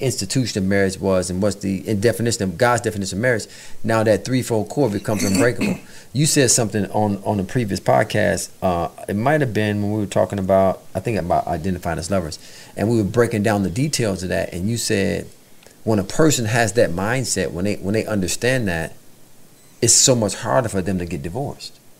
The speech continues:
Speaker 1: And I said, "That's exactly right." Right? When you identify as a lover and you understand the power that's connected to that, when you define marriage and when you get together and you define marriage, we're meeting with couples now and we're going through the definition of marriage. And,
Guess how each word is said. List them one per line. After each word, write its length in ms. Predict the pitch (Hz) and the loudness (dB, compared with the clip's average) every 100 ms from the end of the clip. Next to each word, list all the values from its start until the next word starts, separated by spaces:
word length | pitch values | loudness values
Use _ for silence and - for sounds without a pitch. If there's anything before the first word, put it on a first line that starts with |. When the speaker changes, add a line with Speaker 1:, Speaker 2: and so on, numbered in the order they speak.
| - - - - | -20 -20 -20 -10
Speaker 1:
And 140 | 107 107 | -2 0
I 60 | |
said, 160 | 104 104 | 2 2
"That's 160 | 101 87 | 0 0
exactly 360 | 95 95 87 | 0 -2 -2
right." 280 | 101 135 - - - - - - | -4 -4 -6 -12 -18 -20 -20 -2
Right? 320 | 87 107 - | 2 2 2
When 160 | 95 123 | 2 6
you 120 | 151 | 6
identify 600 | 120 107 107 127 104 98 98 | 4 2 2 0 2 2 2
as 140 | 85 | 0
a 40 | 80 | 0
lover 300 | 104 85 80 | 0 0 -2
and 180 | 95 101 | -2 -2
you 100 | 92 | 0
understand 420 | 101 95 98 87 | -2 0 0 -2
the 60 | |
power 300 | 82 - 101 87 | -4 -2 0 0
that's 120 | - | -2
connected 340 | 92 85 87 | -4 -6 -8
to 60 | 92 | -6
that, 180 | 76 65 | -4 -2
when 120 | 110 | 2
you 120 | 143 | 2
define 760 | 110 92 - 123 117 117 98 98 | 4 0 2 0 2 2 4 4
marriage 340 | 85 65 - - - - | 2 -2 -8 -14 -18 -4
and 120 | 92 90 | 2 4
when 100 | 117 | 4
you 100 | 117 | 4
get 180 | 113 - | 2 2
together 320 | 95 92 78 | 4 4 4
and 160 | 92 | 2
you 60 | 101 | 2
define 500 | 82 - 110 95 85 | 0 0 2 2 2
marriage, 300 | 90 76 - - - - 104 | 0 0 -4 -10 -16 -6 2
we're 120 | 104 | 4
meeting 340 | 110 104 101 | 6 4 4
with 140 | 95 - | 2 2
couples 340 | 110 95 90 | 0 0 0
now 340 | 107 107 98 - | 4 4 4 0
and 200 | 85 95 | -2 -2
we're 60 | |
going 320 | 92 104 95 | 0 2 2
through 120 | 92 92 | 0 -4
the 80 | 82 | 0
definition 520 | 101 - 95 - 71 | 0 2 -2 0 0
of 0 | |
marriage. 260 | 101 104 - - - - - | 2 2 0 -10 -20 -20 -2
And, 280 | 107 107 95 | 2 2 2